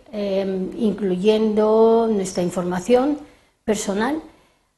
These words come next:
y que nos van pidiendo. Y,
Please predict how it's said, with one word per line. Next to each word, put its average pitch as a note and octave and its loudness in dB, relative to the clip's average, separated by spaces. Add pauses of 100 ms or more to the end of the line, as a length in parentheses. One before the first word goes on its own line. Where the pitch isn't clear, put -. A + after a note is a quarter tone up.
(720)
y A#3+ 4
que F#3 -2
nos G3+ -2
van F#3 -2
pidiendo. G3 -2 (1500)
Y, C#4 6